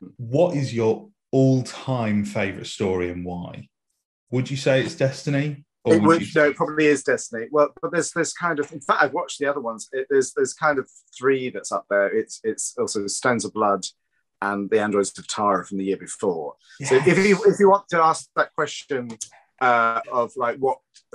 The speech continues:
Speaker 2: if you were stuck on a desert island, what would you take with you?
Speaker 1: Yeah.
Speaker 2: Type of thing. It will be, like, Stones of Blood, Androids of Tara, and Destiny of the Daleks, I think. To start
Speaker 1: Stones of,
Speaker 2: with, I mean, there's
Speaker 1: Stones of Blood
Speaker 2: thousands
Speaker 1: is,
Speaker 2: of other stories I'd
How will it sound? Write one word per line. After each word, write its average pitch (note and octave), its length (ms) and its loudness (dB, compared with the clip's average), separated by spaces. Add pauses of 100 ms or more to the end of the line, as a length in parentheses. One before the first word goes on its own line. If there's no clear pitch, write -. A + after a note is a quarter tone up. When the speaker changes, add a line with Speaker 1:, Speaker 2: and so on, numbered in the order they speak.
(120)
Speaker 2:
if C3+ 120 -6
you C3+ 80 2
were B2+ 60 4
stuck C3 260 -2
on A#2+ 60 -6
a A2 40 -4
desert A#2 340 -2
island, G2+ 320 -2
what F#2 180 -6
would F2+ 120 -12
you F2+ 60 -12
take F2+ 360 -8
with G2+ 180 0
you? D2 80 -20 (120)
Speaker 1:
Yeah. G2+ 200 -2
Speaker 2:
Type - 120 -14
of - 60 -20 (160)
thing. - 180 -14 (440)
It A2 160 2
will A#2+ 140 0
be, G2 240 2
like, F#2 200 0
Stones G2 340 -2
of E2+ 100 -16
Blood, E2+ 200 -6 (200)
Androids F2 340 -8
of - 80 -14
Tara, D#2+ 240 -8
and D#2 80 -16
Destiny E2 300 -10
of C#2+ 60 -18
the - 140 -18
Daleks, D#2 400 -20
I - 40 -20
think. - 260 -18 (320)
To F3+ 100 2
start F3 300 6
Speaker 1:
Stones C3 140 -2
of, - 40 -10
Speaker 2:
with, - 80 -8
I A2 40 -4
mean, A2 160 -8
there's B4 120 -2
Speaker 1:
Stones C#3+ 300 2
of G3 40 6
Blood G3+ 100 8
Speaker 2:
thousands A2 320 4
Speaker 1:
is, G2+ 120 -2
Speaker 2:
of G#2+ 140 -8
other B2 260 -2
stories F2+ 400 -12
I'd F#2 140 -6